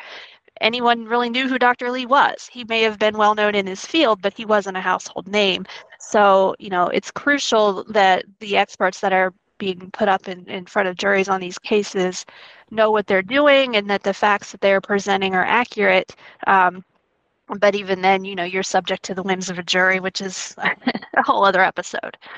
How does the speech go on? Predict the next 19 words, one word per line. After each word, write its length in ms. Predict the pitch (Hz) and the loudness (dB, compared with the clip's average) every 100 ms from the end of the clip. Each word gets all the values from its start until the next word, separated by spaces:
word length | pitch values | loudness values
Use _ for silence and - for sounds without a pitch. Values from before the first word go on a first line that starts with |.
| - - _ | -20 -20 _
But 240 | 202 190 - | 2 2 4
it, 160 | 226 - | -2 0
it's 220 | 233 - | -4 -4
crucial 520 | - 247 220 - 190 | -6 -4 0 2 2
that 360 | 190 190 185 - - - - - | 4 4 4 0 -14 -20 -18 0
um, 460 | 180 175 175 180 - | 4 4 2 -2 -4
experts 480 | 180 - - 190 - | -4 -4 -8 -8 -8
can 160 | 214 | -12
be 140 | 190 185 | -10 -10
trusted 560 | - 190 - - 175 | -2 -4 -4 -4 -4
and 140 | 175 180 | -2 -4
that 140 | 175 | -2
they 180 | 190 180 | 0 2
are 160 | 175 170 | 2 2
presenting 500 | 208 185 185 180 175 | -2 0 0 -2 -8
the 80 | |
science 580 | 175 - 190 185 180 180 | -8 0 2 2 0 -4
in 180 | - 175 | -10 -6
the, 280 | 175 170 175 | -2 -2 -4